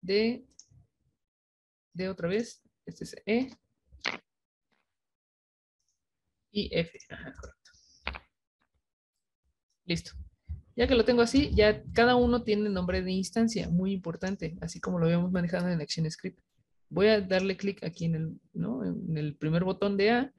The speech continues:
me voy a ir a navegación de línea de tiempo, eh, hacer clic al fotograma y detener, le voy a dar doble clic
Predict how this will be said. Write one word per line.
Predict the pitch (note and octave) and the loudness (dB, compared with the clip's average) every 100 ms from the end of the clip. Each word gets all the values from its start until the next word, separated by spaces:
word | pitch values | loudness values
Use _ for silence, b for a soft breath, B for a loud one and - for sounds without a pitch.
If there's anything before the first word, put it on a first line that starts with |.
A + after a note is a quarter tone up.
| _ _ - | _ _ -6
me | D#3 | -2
voy | D#3+ F3+ | 0 0
a | F3+ | 0
ir | F#3 F#3+ F#3+ - | 0 0 -2 0
a | E3+ F3 | 0 2
navegación | F3 E3+ E3 E3 F#3 | 2 2 2 0 -2
de | |
línea | F3 F3+ G3+ | 0 0 0
de | G#3+ | 2
tiempo, | C4+ A#3 A#3+ C4+ - _ - | 2 2 0 -2 -12 _ -4
eh, | F3 E3+ | 0 2
hacer | E3+ G#3 G3+ | 2 2 2
clic | A3 G3+ | 2 2
al | F3 | -2
fotograma | F3 E3+ F#3 F#3+ - | -2 0 2 0 -2
y | - A3+ | 2 4
detener, | G#3 G3+ G#3 A3 A#3 - _ _ _ _ _ _ _ _ _ | 4 4 2 4 2 -2 _ _ _ _ _ _ _ _ _
le | E3 | 0
voy | E3 | 2
a | |
dar | E3 D#3+ | 2 2
doble | E3+ G3+ | 0 0
clic | G#3+ C4 C4+ | 2 0 0